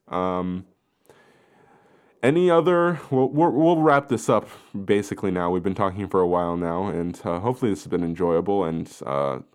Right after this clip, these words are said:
we've gone through a lot of characters <laughs> at this point. Um,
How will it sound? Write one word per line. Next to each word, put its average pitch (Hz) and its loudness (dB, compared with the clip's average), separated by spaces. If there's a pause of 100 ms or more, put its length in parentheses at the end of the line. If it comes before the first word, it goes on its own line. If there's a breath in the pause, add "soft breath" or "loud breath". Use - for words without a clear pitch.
(140)
we've 92 -10
gone 107 0
through 98 0
a - 0
lot 90 2
of 78 -6
characters - -4
<laughs> - -20
at - -20
this - -12
point. 85 -2 (600 loud breath)
Um, 95 0